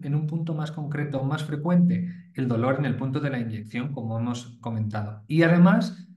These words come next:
se notificaron con frecuencia dolor de cabeza o sudoración tras la vacunación con Moderna. Además, en el caso de la vacuna,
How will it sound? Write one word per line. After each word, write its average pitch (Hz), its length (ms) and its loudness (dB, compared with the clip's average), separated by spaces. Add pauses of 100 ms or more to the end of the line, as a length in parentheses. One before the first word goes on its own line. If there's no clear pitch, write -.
se - 180 -4
notificaron 135 1000 -4
con 170 240 2
frecuencia 180 800 2
dolor 135 320 -2
de 175 100 0
cabeza 165 720 -4
o 175 100 0
sudoración 139 800 -6 (160)
tras 143 220 -4
la 143 60 0
vacunación 123 920 -4
con 117 500 -4
Moderna. 107 600 -2 (600)
Además, 127 440 4 (140)
en 131 100 0
el 117 100 0
caso 123 260 -2
de 120 140 -2
la 110 320 -2
vacuna, 110 640 -4